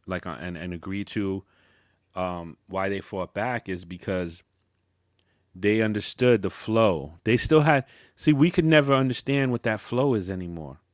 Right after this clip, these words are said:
of, like, that's why we're, we're asking these questions, like, how did they or how would they? Because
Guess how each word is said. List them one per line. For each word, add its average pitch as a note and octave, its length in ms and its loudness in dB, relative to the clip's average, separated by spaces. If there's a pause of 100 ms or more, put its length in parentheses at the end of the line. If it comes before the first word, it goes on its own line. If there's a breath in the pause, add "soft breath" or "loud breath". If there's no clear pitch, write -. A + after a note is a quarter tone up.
(360)
of, G2+ 160 0
like, G2+ 300 -2 (540)
that's C3 200 4
why D3 160 8
we're, B2+ 360 6
we're A#2 180 2
asking B2+ 340 2
these A#2 160 -4
questions, G#2 600 -4
like, F#2+ 140 -8
how C3 280 4
did A2+ 300 -2
they F#2 220 -2
or F#2+ 180 -2
how B2 240 2
would B2 260 2
they? G2 180 0
Because F#2+ 520 -6